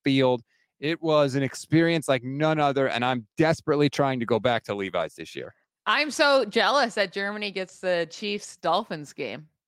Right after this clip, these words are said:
Speaker 1: Oh,
Speaker 2: I
Speaker 1: I
Speaker 2: mean, that
Speaker 1: know.
Speaker 2: game should be amazing. Unfortunately, the game after that in Germany, I think, is the Colts-Patriots. They might not give you the most fun experience of all time in an N F L game, but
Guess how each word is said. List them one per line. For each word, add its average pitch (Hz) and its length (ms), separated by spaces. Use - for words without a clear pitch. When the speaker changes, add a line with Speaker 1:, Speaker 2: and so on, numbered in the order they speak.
Speaker 1:
Oh, 120 80
Speaker 2:
I 123 80
Speaker 1:
I 156 40
Speaker 2:
mean, 151 260
that 160 120
Speaker 1:
know. 202 80
Speaker 2:
game 190 240
should 175 240
be 170 140
amazing. 175 480
Unfortunately, 247 720
the 208 80
game 214 260
after 196 260
that 196 320
in 185 60
Germany, 175 300
I 165 60
think, 170 180
is 165 120
the - 80
Colts-Patriots. 185 1040
They 202 160
might 226 200
not 196 200
give 170 160
you 170 100
the 165 140
most 180 480
fun 254 160
experience 254 640
of 247 60
all 240 140
time 240 340
in 233 120
an 233 100
N 233 140
F 233 160
L 226 100
game, 233 320
but 220 240